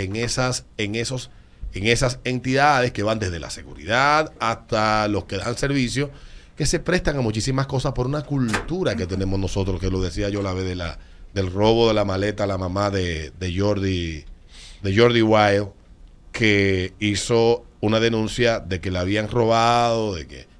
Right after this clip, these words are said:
etcétera. Sabemos que también eso pasa aquí mucho en los aeropuertos, que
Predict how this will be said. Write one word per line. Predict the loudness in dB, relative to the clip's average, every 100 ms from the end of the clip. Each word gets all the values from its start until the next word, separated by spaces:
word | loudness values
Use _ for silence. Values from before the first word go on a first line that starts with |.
| -18
etcétera. | -8 -4 -2
Sabemos | 0 0 0 0
que | -2
también | -2 -2
eso | -2 -4 -4
pasa | -4 -4 -6
aquí | -4 -2
mucho | -2 -2 -2 -2 -8 -14 -16 -4
en | 0
los | 2 4
aeropuertos, | 2 0 0 -2 -2 -6
que | -2 0 -2